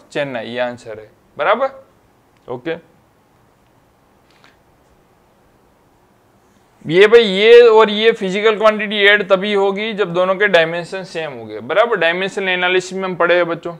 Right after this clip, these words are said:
अब देखो, Next question क्या है, एनर्जी, वेलोसिटी and टाइम को वो हमारी फंडामेंटल मानी है। ऐसे question भी हमने cover किए, इसको फंडामेंटल मानी है,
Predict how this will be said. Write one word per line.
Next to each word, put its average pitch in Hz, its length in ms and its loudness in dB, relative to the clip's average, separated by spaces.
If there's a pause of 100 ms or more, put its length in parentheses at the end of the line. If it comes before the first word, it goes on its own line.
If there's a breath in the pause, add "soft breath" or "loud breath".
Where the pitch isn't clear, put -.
(920 soft breath)
अब 185 140 0
देखो, 131 320 0 (840)
Next 202 300 -6
question 247 360 -2
क्या 247 100 4
है, 233 80 4
एनर्जी, 214 500 -2 (380)
वेलोसिटी 208 680 -2
and 233 200 -6
टाइम 185 340 2
को 156 180 -6
वो 208 320 0
हमारी 220 300 -2
फंडामेंटल 208 720 0
मानी 131 240 -10
है। 147 60 -10
ऐसे 180 200 -6
question 202 320 -6
भी 208 80 0
हमने 208 220 -4
cover 202 260 -2
किए, 185 180 -4
इसको 185 240 -8
फंडामेंटल 208 640 -2
मानी 185 320 -2
है, 202 100 -10